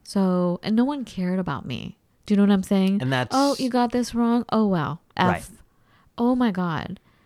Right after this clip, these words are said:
Speaker 1: Thank you to my twelfth grade teacher because I seriously needed to flunk. She gave me a D minus and I graduated high school. But anyway, so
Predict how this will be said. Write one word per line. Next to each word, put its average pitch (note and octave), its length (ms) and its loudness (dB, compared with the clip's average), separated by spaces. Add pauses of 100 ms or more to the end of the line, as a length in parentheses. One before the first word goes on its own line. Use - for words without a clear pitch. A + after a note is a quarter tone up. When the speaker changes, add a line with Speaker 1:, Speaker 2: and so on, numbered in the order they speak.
(180)
Speaker 1:
Thank B3 320 0
you C4+ 100 -2
to A#3+ 180 -4
my F3 460 0
twelfth - 320 -6
grade G#3 220 -4
teacher D#3+ 560 -6
because F3 720 -4 (760)
I F#3 180 2
seriously F#3 520 -2 (100)
needed E3+ 300 -2
to - 80 -12
flunk. E3 420 -6 (400)
She - 140 -8
gave F#3 160 0
me E3+ 80 -4
a D#3+ 60 -4
D D#3+ 160 -4
minus - 560 -6
and E3 100 2
I - 20 2
graduated D3 540 -4
high D#3 120 -6
school. - 380 -10 (560)
But E3+ 220 -2 (260)
anyway, G3+ 380 2 (380)
so A3 680 2